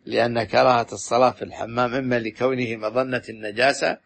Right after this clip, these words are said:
وإما لكونه بيت الشيطان، وهو، وهو الصحيح. وأما محل الصور فمظنة الشرك،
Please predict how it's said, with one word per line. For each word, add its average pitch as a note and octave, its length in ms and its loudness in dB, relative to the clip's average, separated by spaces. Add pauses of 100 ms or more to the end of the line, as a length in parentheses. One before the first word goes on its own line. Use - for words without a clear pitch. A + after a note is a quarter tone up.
(380)
وإما C#3+ 640 4
لكونه C3+ 920 2 (120)
بيت B2 380 0
الشيطان، A2+ 600 -2
وهو، B2 580 2 (720)
وهو A2+ 600 -2
الصحيح. G2+ 580 -6 (460)
وأما C#3+ 360 2
محل B2+ 420 0
الصور C3 500 2
فمظنة B2 640 -4
الشرك، G#2+ 420 -8